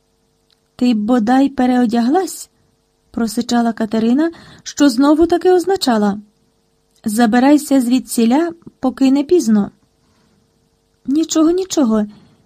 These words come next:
піддержав мене мій майбутній Шурин. "Лижний костюм — це тепер крик моди". Безбородько підсунув мені стілець поруч з собою,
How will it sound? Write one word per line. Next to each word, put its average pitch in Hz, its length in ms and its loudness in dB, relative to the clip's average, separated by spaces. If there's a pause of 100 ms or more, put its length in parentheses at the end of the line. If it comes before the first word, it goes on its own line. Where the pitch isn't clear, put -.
(160)
піддержав 240 600 0
мене 294 300 2
мій 349 200 2
майбутній 302 480 2
Шурин. 214 460 -2 (1040)
"Лижний 277 480 2
костюм — 294 540 -2 (500)
це 262 220 0
тепер 302 460 2
крик 262 340 -4
моди". 247 380 0 (1700)
Безбородько 254 840 0
підсунув 320 600 0
мені 285 280 0
стілець 302 520 2
поруч 247 380 -4
з - 120 -8
собою, 240 500 -2